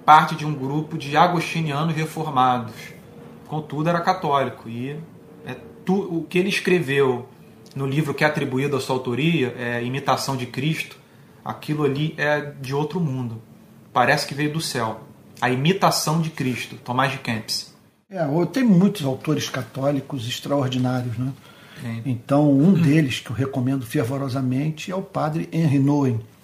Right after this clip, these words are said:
Speaker 2: que escreveu a que talvez seja a melhor obra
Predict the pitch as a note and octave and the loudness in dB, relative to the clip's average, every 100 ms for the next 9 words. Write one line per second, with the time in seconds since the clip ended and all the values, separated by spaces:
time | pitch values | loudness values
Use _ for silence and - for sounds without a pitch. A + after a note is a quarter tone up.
0 | _ _ _ _ - C#3 - - D#3 B2 | _ _ _ _ -6 -4 -4 0 2 2
1 | A2 C3+ D#3 E3 - _ _ _ _ _ | 2 2 2 0 -4 _ _ _ _ _
2 | _ _ _ - - D3+ D3 C3+ C3+ D#3 | _ _ _ -10 -6 -4 -2 0 2 2
3 | D#3 - D3+ D3+ D3+ D3 D3+ F3 D3+ D#3+ | 2 0 0 2 2 2 4 4 4 2
4 | D#3+ E3+ E3 | 2 0 -2